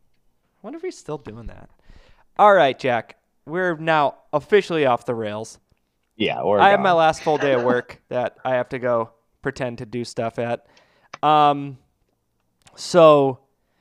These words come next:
Speaker 1: we will, I think what we are, we'll do is we'll come back next week, post All-Star game,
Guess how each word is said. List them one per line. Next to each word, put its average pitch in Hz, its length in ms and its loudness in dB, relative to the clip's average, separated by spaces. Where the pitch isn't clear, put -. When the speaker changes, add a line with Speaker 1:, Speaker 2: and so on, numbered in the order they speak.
Speaker 1:
we 214 280 -6
will, 233 560 2
I 170 100 4
think 247 260 -2
what 247 120 6
we 220 100 2
are, 208 200 2
we'll 175 160 0
do 139 380 0
is 131 320 -4
we'll 135 280 -2
come 196 200 -2
back 190 220 2
next 170 220 -8
week, 160 280 -6
post 180 280 -2
All-Star 156 360 0
game, 147 340 -8